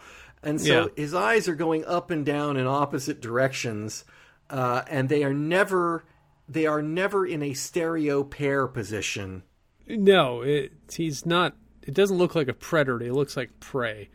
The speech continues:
Speaker 2: He's looking out both sides of his face at the same time to make sure nobody sneaks up on him.
Speaker 1: But, but he does have one very unique physical characteristic, and that is a, a, a long,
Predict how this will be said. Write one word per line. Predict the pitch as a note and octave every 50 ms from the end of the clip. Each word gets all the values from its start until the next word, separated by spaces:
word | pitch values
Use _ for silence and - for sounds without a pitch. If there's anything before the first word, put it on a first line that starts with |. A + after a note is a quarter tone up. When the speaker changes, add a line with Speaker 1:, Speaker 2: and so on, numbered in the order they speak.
| - - - - -
Speaker 2:
He's | - D#3 D3+ D3+
looking | F3 F3+ F3 F3 D#3+
out | D3+ C#3 A#2+ G2+
both | - C#3 D3+ D3+ -
sides | - - D3 C#3 C3+ B2 A#2 A#2
of | A#2
his | A2+ G#2+ - -
face | - C#3 C3 B2 A#2+ A2 - - -
at | - -
the | -
same | - - C3+ C3 A#2+ A#2
time | - - B2 A#2+ A2+ A2+ A2 G2+ - - - - - - - _ - -
to | - C#3+
make | C3 B2+ A#2
sure | - - C3 A#2+
nobody | B2 B2 A#2+ B2+ A#2+
sneaks | - - - C#3 C3 A#2+ - - C3
up | B2 A2+ -
on | A2 G#2 G#2 G#2
him. | G2+ F#2+ - - - - - - - - - _ -
Speaker 1:
But, | B2 E3 F3 F3+ F3 D3
but | F3+ F3+
he | F#3 E3+
does | C3+ - G#3 G#3 A#3 A#3 A3+ -
have | F#3 F#3 F3 E3 D#3+ C3
one | C3 C3 D3 D#3+ D#3+ D#3+ E3 E3 E3 C#3+ - - _ _ _ _ _ _ - -
very | - A#2 A#2+ C#3 E3+ A#3 B3 C4 B3 G#3 F3 C#3+
unique | B2 A2 G#2+ A#2 A#2 A2 A2 A2+ G#2+ G#2+ G#2+ - - - - - - _ _ _ _ _ _ _
physical | - - - - E3 D#3+ C#3 A#2+ A#2+ B2+ - C3+ A#2+
characteristic, | A#2+ - C3+ A#2 A2 G#2+ - - B2+ A#2+ A2 G#2 F#2+ - - - G#2+ G2+ - _ _ _ _ - - - - -
and | C#3+ C#3+ C3+
that | D#3 E3+ F3+ G3 G#3+ A3 - -
is | - D3+ C#3 C3+ C3+ C3+ C3 B2+ B2+ B2+ - - _ _ _ _ _ _
a, | - C#3
a, | C#3 - - C#3 B2+ C3 - - -
a | A#2+ B2
long, | B2+ A#2+ B2+ C#3+ D#3 E3 F3 F3 F3 E3+ E3+ E3+ F3 F3 D#3+ D#3